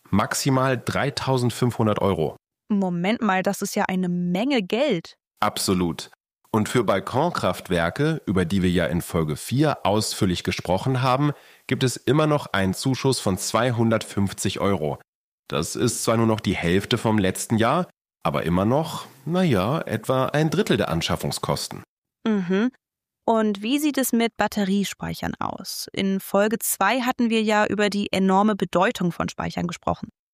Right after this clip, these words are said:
Speaker 1: Gute Frage. Für Speicher gibt es in Berlin einen Zuschuss von bis zu zweitausendfünfhundert Euro oder fünfundzwanzig Prozent der Kosten. Und das Tolle ist, du kannst den Speicherzuschuss mit der P-V-Förderung kombinieren.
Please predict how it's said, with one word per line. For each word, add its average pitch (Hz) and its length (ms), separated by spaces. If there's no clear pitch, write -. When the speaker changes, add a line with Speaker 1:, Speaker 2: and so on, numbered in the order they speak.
Speaker 1:
Gute 143 400
Frage. 104 800
Für 110 240
Speicher 156 560
gibt 110 180
es 107 140
in 104 120
Berlin 120 360
einen 95 200
Zuschuss 127 540
von 110 280
bis 123 200
zu 120 140
zweitausendfünfhundert 123 1400
Euro 90 420
oder 110 180
fünfundzwanzig 123 840
Prozent 98 380
der 76 80
Kosten. - 480
Und 95 180
das 82 300
Tolle 165 260
ist, - 400
du 123 120
kannst 190 340
den 123 100
Speicherzuschuss 143 1000
mit 139 100
der 131 120
P-V-Förderung 110 840
kombinieren. 110 880